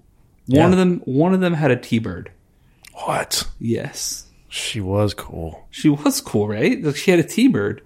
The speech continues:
Speaker 2: Like a, like a old, like, Smokey and the Bandit T-Bird?
Speaker 1: No, like a
Speaker 2: Oh, the new style.
Speaker 1: like the
Speaker 2: Or the
Speaker 1: new
Speaker 2: new style in the nineties.
Speaker 1: Yeah, she had a
Speaker 2: When the Camaro came out and then T-Bird came out and they looked almost
Speaker 1: e-, exactly
Speaker 2: identical.
Speaker 1: the same. The F one body style was called.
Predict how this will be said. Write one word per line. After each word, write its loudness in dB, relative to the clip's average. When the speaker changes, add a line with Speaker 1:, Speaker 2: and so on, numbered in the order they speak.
Speaker 2:
Like 4
a, 4
like 2
a 4
old, 2
like, 0
Smokey 4
and 6
the 4
Bandit 2
T-Bird? 2
Speaker 1:
No, 8
like 4
a 6
Speaker 2:
Oh, 6
the 4
new 4
style. -2
Speaker 1:
like 4
the 4
Speaker 2:
Or 8
the 10
Speaker 1:
new 10
Speaker 2:
new 8
style 4
in 4
the 2
nineties. -2
Speaker 1:
Yeah, 4
she 2
had 6
a 6
Speaker 2:
When 4
the 2
Camaro 2
came 2
out 2
and -2
then -4
T-Bird -4
came -4
out -2
and -4
they -4
looked -8
almost 4
Speaker 1:
e-, 4
exactly 4
Speaker 2:
identical. 0
Speaker 1:
the 0
same. 2
The 2
F 2
one 6
body 2
style -4
was -8
called. -6